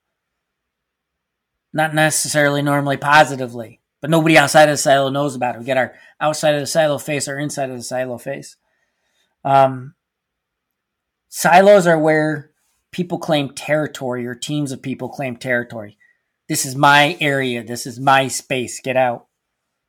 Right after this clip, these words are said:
Egos form there. It's an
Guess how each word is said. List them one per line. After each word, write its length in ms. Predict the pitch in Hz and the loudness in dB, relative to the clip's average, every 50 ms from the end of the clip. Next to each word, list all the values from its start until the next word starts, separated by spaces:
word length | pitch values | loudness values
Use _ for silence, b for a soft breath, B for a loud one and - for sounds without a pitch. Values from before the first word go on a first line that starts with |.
| _ _ _ _ _ | _ _ _ _ _
Egos 720 | 180 175 175 170 156 151 147 135 127 120 113 113 117 - | -6 -4 -2 -2 2 4 4 4 4 2 -2 -6 -12 -12
form 400 | - - 143 131 127 123 120 117 | -12 -8 -8 -6 -6 -6 -6 -8
there. 320 | 120 117 110 120 120 - _ _ _ _ _ _ _ _ _ _ _ _ _ _ _ _ _ _ _ _ _ _ _ _ _ _ _ _ _ _ _ _ _ _ _ _ _ _ _ _ _ _ _ _ _ _ _ _ _ _ - | -8 -10 -10 -14 -18 -20 _ _ _ _ _ _ _ _ _ _ _ _ _ _ _ _ _ _ _ _ _ _ _ _ _ _ _ _ _ _ _ _ _ _ _ _ _ _ _ _ _ _ _ _ _ _ _ _ _ _ -20
It's 100 | - - | -18 -18
an 120 | 156 - | -18 -18